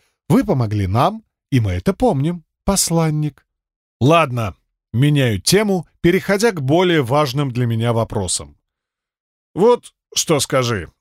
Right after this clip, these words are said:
мы в той же вселенной?» «Простите, посланник, мы сейчас где?»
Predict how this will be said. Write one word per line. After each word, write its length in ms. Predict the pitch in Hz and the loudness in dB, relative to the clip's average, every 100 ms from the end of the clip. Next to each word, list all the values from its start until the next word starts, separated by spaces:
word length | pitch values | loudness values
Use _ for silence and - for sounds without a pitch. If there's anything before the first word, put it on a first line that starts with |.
| _ - | _ -4
мы 400 | 151 214 214 196 | 0 2 2 -2
в 80 | - | -6
той 220 | - 285 | 0 0
же 160 | 247 175 | 2 0
вселенной?» 720 | - 170 175 139 104 78 71 _ _ _ _ _ - | 0 2 2 0 -4 -12 -16 _ _ _ _ _ -6
«Простите, 480 | 113 - - 104 | -4 -2 -2 -2
посланник, 640 | 139 196 196 202 190 190 _ _ _ _ _ _ - | -2 -2 0 -2 -2 -8 _ _ _ _ _ _ 0
мы 140 | 160 | 2
сейчас 340 | - 202 180 | 4 2 2
где?» 520 | 123 127 147 160 87 | -2 0 2 2 0